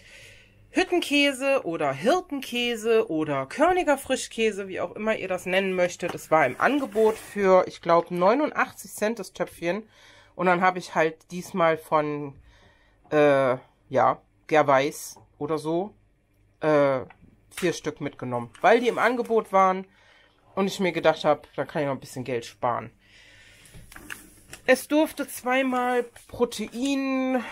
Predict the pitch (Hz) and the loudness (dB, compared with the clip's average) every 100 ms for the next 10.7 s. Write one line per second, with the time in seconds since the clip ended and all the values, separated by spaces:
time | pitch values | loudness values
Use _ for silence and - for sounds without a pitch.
0 | - - - - _ - 226 - 226 226 | -16 -18 -20 -20 _ -8 -8 -4 2 4
1 | 240 - - 220 220 214 - 196 190 220 | 2 -2 -4 -2 -2 -6 -2 2 4 4
2 | 226 220 220 233 262 294 - - - 226 | 2 0 0 2 2 0 -4 -16 0 4
3 | 233 233 233 - _ _ _ _ _ - | 4 4 -6 -16 _ _ _ _ _ -2
4 | 285 285 165 156 170 170 156 131 - - | -2 -2 -8 -8 -4 -2 -2 -4 -10 -20
5 | - _ _ _ _ - 139 139 143 143 | -20 _ _ _ _ -4 -2 -2 -4 -2
6 | 135 - 143 143 135 - _ - 147 147 | -2 -2 -2 -2 -6 -14 _ 0 0 2
7 | 156 156 139 - _ _ _ - 190 208 | 0 -2 -4 -12 _ _ _ 0 4 6
8 | 226 269 269 202 160 131 _ _ _ _ | 6 2 2 2 2 0 _ _ _ _
9 | _ - - 214 254 285 202 175 147 143 | _ -6 2 4 6 2 2 -4 -6 -2
10 | 170 156 - 160 151 147 | -2 -2 -8 -4 0 0